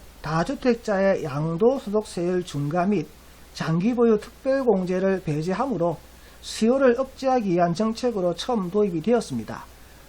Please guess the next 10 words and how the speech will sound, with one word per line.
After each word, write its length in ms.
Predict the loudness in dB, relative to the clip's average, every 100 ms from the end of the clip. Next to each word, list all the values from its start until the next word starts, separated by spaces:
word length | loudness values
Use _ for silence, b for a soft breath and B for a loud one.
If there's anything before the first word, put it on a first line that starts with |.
| B
하지만 560 | -2 2 2 2 0 -6 -8
이천십칠 480 | 0 2 2 0 4
년 240 | 6 4
파리 460 | -6 -6 -4 -4 -4
부동산 400 | -4 -2 0 0
대책의 500 | -2 -4 -4 -2 -2
수요 380 | -2 2 2 0 -6
억제 540 | -14 -14 -4 2 2 2
내용에 460 | -2 2 2 4 2
대해서는 500 | 2 0 0 -2